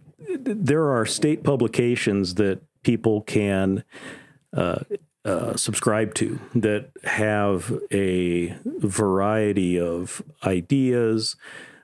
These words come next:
for outdoor activities. And I'm just going to focus on South Dakota, Nebraska, and Minnesota. And they're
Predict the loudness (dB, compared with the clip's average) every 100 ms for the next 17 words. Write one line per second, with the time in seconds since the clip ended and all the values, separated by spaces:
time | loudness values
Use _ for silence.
0 | _ _ -2 2 4 2 2 0 2 2
1 | 2 2 2 0 2 4 4 2 0 -2
2 | -2 0 2 2 0 0 0 0 0 2
3 | 2 2 2 2 2 0 2 2 2 0
4 | -2 _ -8 -4 0 0 2 0 2 2
5 | 4 2 2 2 0 -2 -2 -2 -6 -10
6 | -4 0 0 0 0 -2 -6 -2 0 0
7 | 0 2 4 2 -2 -14 -12 -12 -16 -20
8 | -4 0 2 2